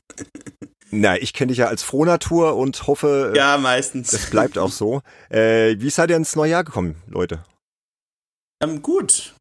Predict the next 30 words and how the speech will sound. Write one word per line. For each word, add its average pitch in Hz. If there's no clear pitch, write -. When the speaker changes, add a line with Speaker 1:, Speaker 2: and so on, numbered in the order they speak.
Speaker 1:
gut. 262
Äh, 160
viele, 214
viele 226
Kinderserien 208
auf 170
Amazon 170
Prime 170
geguckt, 202
äh, 156
mit 165
meiner 160
Speaker 2:
<laughs> -
Speaker 1:
Tochter 202
zusammen. 190
Irgendwie 180
waren, 180
waren 190
ein 269
paar 208
ganz 202
gute 208
Sachen 185
dabei. 160
Und 143
jetzt 147
steht 147
als 135
nächstes, 139
äh, 127